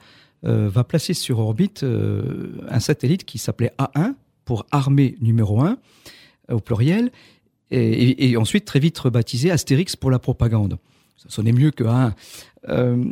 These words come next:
et ça permet de bien comprendre que finalement, ce lancement du vingt-six novembre soixante-cinq, c'est un petit peu le quatre octobre cinquante-sept à la française.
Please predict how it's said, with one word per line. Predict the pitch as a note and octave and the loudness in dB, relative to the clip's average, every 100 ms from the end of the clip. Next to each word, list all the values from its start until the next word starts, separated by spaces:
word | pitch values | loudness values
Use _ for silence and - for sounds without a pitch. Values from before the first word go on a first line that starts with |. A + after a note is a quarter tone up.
| - - | -8 -4
et | |
ça | E3+ F3+ | -2 -2
permet | - F#3+ A3+ | -2 -2 0
de | D3+ | -2
bien | C3 E3 | -2 -4
comprendre | F3 D#3 G#3+ C4+ | -2 -2 -2 -4
que | - D3 | -2 -4
finalement, | - C#3+ C3+ G3 A#3+ | -2 -2 -2 -2 -4
ce | - - | -6 -2
lancement | B2+ A#2+ D#3 - G3 | 0 0 -2 -2 -4
du | C#3+ A#2+ | -2 0
vingt-six | D3 C3 D3+ | -2 -2 -4
novembre | C#3 B2 A#2+ | -2 -2 -4
soixante-cinq, | A#2 G#2+ G2+ - F3+ A#3 - - _ _ | -6 -8 -6 -4 -4 -6 -14 -20 _ _
c'est | - - C4 | -4 -2 0
un | F3+ | -2
petit | C3 D3 | -2 -6
peu | - A3 | -4 -2
le | A#3 C3+ | 0 -2
quatre | _ - A3+ C#3 | _ -6 -4 -6
octobre | - - | -4 -6
cinquante-sept | - B2+ - A2 G3+ C3 | -4 -6 -4 -6 -4 -2
à | |
la | D#3 | -4
française. | - A2+ B2 A2 G2+ | -2 -4 -2 -4 -6